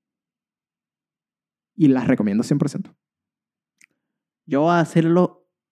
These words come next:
Speaker 2: lo más sencillo posible. Esto es una fumada del quince.
Speaker 1: Está basada en una tira cómica de periódico
Speaker 2: Sí.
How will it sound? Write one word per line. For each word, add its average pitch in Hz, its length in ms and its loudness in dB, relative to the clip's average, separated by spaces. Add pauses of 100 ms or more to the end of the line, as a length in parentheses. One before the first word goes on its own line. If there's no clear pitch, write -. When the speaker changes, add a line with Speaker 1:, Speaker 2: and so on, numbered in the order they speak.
(220)
Speaker 2:
lo 135 120 4
más 131 160 4
sencillo 147 320 2
posible. 120 340 -2
Esto - 120 -6
es 156 80 -2
una 170 140 0
fumada 165 640 -2 (320)
del 107 340 -6
quince. - 580 -4 (220)
Speaker 1:
Está 233 300 2
basada 277 880 2
en 165 760 0 (120)
una 196 300 4
tira 220 300 6
cómica 214 380 6
de 175 100 4
periódico 123 640 4
Speaker 2:
Sí. 98 300 -4